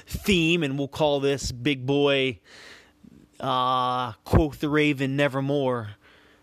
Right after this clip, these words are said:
the Nevermore Esports Podcast or something. Somebody that's smarter with these things will have to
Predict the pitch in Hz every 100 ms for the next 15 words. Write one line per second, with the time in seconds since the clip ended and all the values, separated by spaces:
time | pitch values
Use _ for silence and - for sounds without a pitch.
0 | _ 120 127 135 127 135 127 131 127 -
1 | 135 127 117 - - - _ - 127 120
2 | - 113 113 107 - - 131 120 117 -
3 | 123 110 117 113 - - - 202 180 165
4 | 156 135 120 - - - - - - -
5 | - 175 143 135 135 135 - 131 - -
6 | 143 139 135 127 131 127 - 135